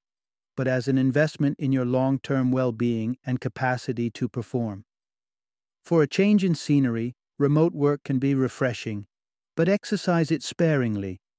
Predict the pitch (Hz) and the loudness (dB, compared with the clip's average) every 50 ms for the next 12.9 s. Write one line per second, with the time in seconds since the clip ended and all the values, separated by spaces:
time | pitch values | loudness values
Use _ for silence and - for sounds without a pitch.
0 | _ _ - - 160 156 - - 170 147 151 139 - 156 147 143 143 147 151 - | _ _ -2 0 0 0 0 0 -2 -2 -2 0 0 0 2 2 2 2 0 -2
1 | - 139 151 156 123 131 110 107 104 98 104 _ _ _ _ _ _ - 143 139 | -2 0 0 0 0 -2 -4 -4 -8 -10 -10 _ _ _ _ _ _ -2 -2 -2
2 | 135 - - 139 - - 196 214 214 - - 156 127 120 113 113 120 123 117 - | -2 -2 -4 -6 -2 0 2 2 2 2 0 -2 -2 0 -2 -2 -2 -4 -4 -4
3 | 127 135 139 135 120 101 107 104 101 - - _ _ _ _ - 143 143 143 143 | -2 0 0 0 -2 -4 -6 -8 -10 -10 -14 _ _ _ _ -2 0 2 2 2
4 | 139 135 147 151 156 - - - 147 139 139 - - - 147 147 147 143 131 117 | 2 2 2 2 2 0 -4 -4 -2 -2 -4 -4 -4 -2 2 2 4 2 2 0
5 | - - 107 101 98 - _ _ _ _ _ _ _ _ _ _ _ - 160 156 | -2 -6 -8 -8 -8 -12 _ _ _ _ _ _ _ _ _ _ _ 0 0 2
6 | 147 147 - - - 123 107 104 101 _ _ _ _ _ _ - 175 160 160 147 | 2 0 -2 -4 -6 -6 -6 -6 -8 _ _ _ _ _ _ -2 0 2 2 4
7 | 170 175 180 175 - - 160 123 147 160 151 165 156 160 - 151 127 135 127 127 | 4 2 2 0 -2 -4 -4 -2 -2 -2 0 -2 -4 -4 -4 -4 -2 -2 0 2
8 | 156 160 165 170 156 - - 156 139 139 127 - 143 131 123 - - 113 107 98 | 2 2 2 2 0 -2 -2 -2 -2 -2 -2 -4 -4 -4 -6 -6 -6 -6 -6 -6
9 | 92 _ - _ _ _ _ _ _ _ _ _ _ _ _ - 131 135 139 127 | -10 _ -20 _ _ _ _ _ _ _ _ _ _ _ _ 0 2 2 2 2
10 | - - 156 - - 139 - - - 139 135 139 139 131 135 156 - - _ _ | 2 0 -2 0 -2 -8 -6 -2 0 0 2 2 0 0 -2 -4 -8 -14 _ _
11 | _ _ - 135 139 143 143 147 135 135 131 139 143 - - - 139 - - 123 | _ _ -2 0 0 2 2 2 0 2 2 0 -2 -2 -6 -10 -8 -4 -4 -4
12 | 117 117 120 117 - - _ _ _ _ - - 135 131 123 127 127 127 | -2 -2 -4 -6 -8 -12 _ _ _ _ -4 -2 -2 0 0 0 0 -2